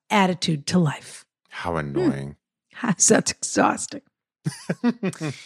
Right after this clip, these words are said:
Speaker 1: My issue is that although his smile reveals a mouthful of very straight teeth, one of his front teeth is pale gray,
Speaker 2: Ugh.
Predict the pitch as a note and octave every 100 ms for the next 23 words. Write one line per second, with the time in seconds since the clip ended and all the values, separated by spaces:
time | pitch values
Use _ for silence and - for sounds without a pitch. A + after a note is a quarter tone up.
0 | - - _ - A3 A#3+ C#4 D4+ F4 G4
1 | A3 - B3 G#3 D#3+ F#3+ A#3 G#3+ G#3 -
2 | G#3 G#3 F#3 B3 C4+ A3 B3 - - A3+
3 | F#3 F3 D#3+ F3+ E3 F3 D#3+ C#3+ - -
4 | _ G#3+ G#3+ G#3 G#3+ B3 - - F3+ E3+
5 | F3 D#3 C#3+ D3 B3 C#4 E3+ D3+ - E3+
6 | - - A3 A3 _ _ _ _ _ _
7 | _ _ _ - E3+ F#3+ B3+ - D#4 -
8 | - A#3 - - - F#3 E3+ - _ -
9 | D3+ - - - A#3+ A3 G#3 G#3+ - _
10 | - F3 D#3 C3+ A#2 _ _ _ - -
11 | A#2 G2